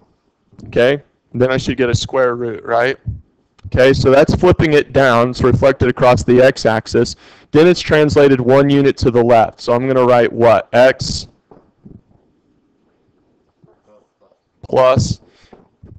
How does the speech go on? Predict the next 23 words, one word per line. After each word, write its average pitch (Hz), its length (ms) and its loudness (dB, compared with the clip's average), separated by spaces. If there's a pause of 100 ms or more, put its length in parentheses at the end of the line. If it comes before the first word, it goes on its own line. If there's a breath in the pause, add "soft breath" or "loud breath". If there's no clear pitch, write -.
(340)
plus, 143 300 0
and 131 100 -4
how 147 160 0
far 143 260 0
am 127 80 -2
I 120 60 0
moving 110 360 -4
it? 98 160 -8 (2000)
Read 135 280 2
it. 127 200 2 (180)
Translated 127 600 0
how 131 180 0
far 143 240 0
to 160 120 -8
the 139 100 -2
left? 151 400 -2 (720)
One. 135 440 0 (1000)
Okay, 143 520 -2 (280)
and 131 220 -2
then 143 200 0
what? 120 340 2 (1700)
Three 151 220 -2
units 139 760 -2